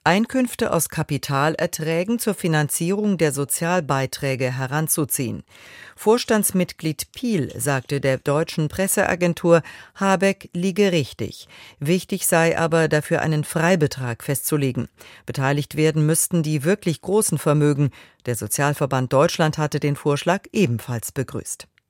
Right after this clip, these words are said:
Der Vorstandsvorsitzende der Techniker Krankenkasse Baas sagte dagegen, nur mehr Geld in ein Gesundheitssystem zu stecken, in dem die Mittel nicht zielgenau und effizient eingesetzt würden,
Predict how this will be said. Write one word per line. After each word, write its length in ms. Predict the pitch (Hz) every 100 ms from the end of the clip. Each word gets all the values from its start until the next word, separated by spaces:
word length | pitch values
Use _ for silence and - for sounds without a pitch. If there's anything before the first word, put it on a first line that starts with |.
| _ - - - -
Der 80 | 175
Vorstandsvorsitzende 1160 | 196 269 262 247 - 220 175 185 - 175 165 156
der 240 | 147 143
Techniker 540 | - 180 - 151 143
Krankenkasse 800 | 131 151 151 156 151 151 143 151
Baas 340 | 127 135 196 -
sagte 300 | 240 - 220
dagegen, 500 | 214 202 202 185 175 - -
nur 380 | 165 175 196 226
mehr 300 | 165 170 165
Geld 380 | 135 135 165 233
in 200 | - 214
ein 200 | - 202
Gesundheitssystem 840 | 180 175 175 170 - 165 - 165
zu 120 | 156 160
stecken, 360 | - 156 160
in 120 | 147
dem 160 | 143 147
die 140 | 131
Mittel 280 | 135 165 175
nicht 260 | 156 143 -
zielgenau 800 | - - 214 233 160 135 127 160
und 220 | 175 151
effizient 540 | 123 139 131 151 156 -
eingesetzt 600 | 170 180 165 165 - -
würden, 280 | 160 151